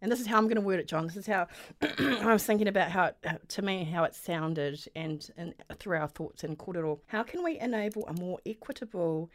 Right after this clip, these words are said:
energy sector that champions te tiriti o Waitangi? And I'm gonna put some emphasis on te tiriti o Waitangi and not the treaty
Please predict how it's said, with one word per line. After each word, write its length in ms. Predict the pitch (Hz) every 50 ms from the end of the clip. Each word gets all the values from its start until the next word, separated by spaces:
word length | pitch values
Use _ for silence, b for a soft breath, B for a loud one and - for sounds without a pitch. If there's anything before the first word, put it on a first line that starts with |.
| b b b _
energy 360 | - 240 262 254 220 220 214 196
sector 520 | - - - - - _ - 143 135 131
that 180 | - 151 - -
champions 600 | - - - 180 170 170 - - 180 165 165 165
te 140 | - - 165
tiriti 560 | - - - 180 180 170 - - 185 165 - - -
o 180 | 160 170 165 160
Waitangi? 600 | 156 156 156 156 - - 147 135 120 - - - B B B B B B B B -
And 80 | 180
I'm 60 | 175 190
gonna 160 | 214 240 262
put 180 | - 302 -
some 460 | - - - 226 220 220 208 208 208 214 B B B B B B _ -
emphasis 600 | 202 208 - - - 214 - - 180 170 165 - -
on 160 | 175 175 175
te 160 | - - 175
tiriti 680 | 165 - - 233 262 247 - - 151 127 107 160 240 269 - b b b b b b _ -
o 120 | 165 147
Waitangi 520 | 147 143 143 - - 143 147 147 156 - -
and 180 | - 160 165 165
not 320 | 165 160 160 - - - b b b b b b b b _ _
the 160 | - 170 180 - -
treaty 580 | - - 180 170 165 - - 120 120 170 185